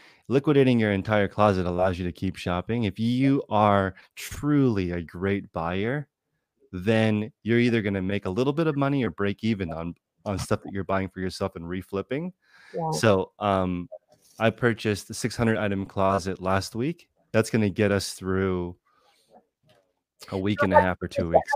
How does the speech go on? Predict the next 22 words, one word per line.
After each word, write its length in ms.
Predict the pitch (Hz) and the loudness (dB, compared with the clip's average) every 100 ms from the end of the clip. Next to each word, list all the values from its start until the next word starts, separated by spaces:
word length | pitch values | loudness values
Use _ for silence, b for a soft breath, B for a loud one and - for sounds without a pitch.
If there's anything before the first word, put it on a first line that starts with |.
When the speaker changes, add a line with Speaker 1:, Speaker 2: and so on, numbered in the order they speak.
| 311 | 0
Speaker 2:
do 60 | |
you, 60 | 311 | 4
I 60 | 269 | 6
mean, 340 | 262 220 - | 6 4 2
shipping 540 | - - - 277 302 | -4 -2 0 2 2
six 260 | 254 - 233 | 4 2 4
hundred 320 | 254 247 220 | 4 6 6
items? 560 | - 156 185 269 311 320 - - - - - | 6 4 4 6 4 2 -6 -14 -16 -16 -8
How 140 | - 240 | 8 10
are 80 | |
you 160 | 247 233 | 10 10
doing 220 | 220 220 | 12 12
that? 80 | 202 | 10
How 60 | 220 | 8
do 80 | 226 | 10
you 60 | |
do 100 | 220 | 10
the 100 | 202 | 8
shipping 320 | 190 226 240 | 6 2 4
on 160 | 185 151 | 2 4
that? 180 | 143 - | 2 4
That's 380 | 160 156 - | 2 2 -6